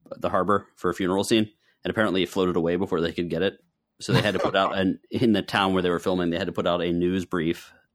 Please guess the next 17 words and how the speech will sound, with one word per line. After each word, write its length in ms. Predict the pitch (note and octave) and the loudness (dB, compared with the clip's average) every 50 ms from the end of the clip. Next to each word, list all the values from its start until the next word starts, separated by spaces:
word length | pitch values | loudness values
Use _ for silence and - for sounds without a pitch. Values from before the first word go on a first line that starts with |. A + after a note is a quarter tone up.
| _ - - | _ -10 -6
a 60 | F#2+ | -4
news 300 | F2 E2+ E2+ F2 F#2 F2+ | -2 0 0 0 0 0
bulletin 440 | - F#2+ F2 D#2+ - F2 F2 D2+ - - - | -2 -2 -2 0 0 0 -2 -2 -4 -6 -6
out 240 | F2 F2+ E2+ F2 - | -4 -2 -2 -2 -2
there 200 | - F2+ F2 F2 | -2 -2 0 0
to 120 | F2+ F#2+ | -2 -4
say 240 | - - G2 F2 F2 | -4 -2 0 0 0
that 240 | E2+ E2+ E2 D2 D#2+ | 0 -2 -4 -4 -4
the 60 | F2+ D#2+ | -4 0
body 320 | F2 F2 F2+ F2+ F2+ F#2 | 0 0 2 2 0 -2
floating 280 | - G#2 F#2 F2 F2+ F2+ | -2 -2 0 0 0 0
around 200 | F2+ F2 F2 D#2+ | 0 0 0 -2
in 60 | D2+ | -2
the 60 | - | -2
harbor 320 | - - F2+ E2+ E2+ E2 | -2 -2 0 0 -2 -2
is 140 | E2 E2 E2 | -4 -4 -4
not 380 | F2 F2 E2+ E2 E2 D#2 - | -2 -2 -2 0 -2 -4 -6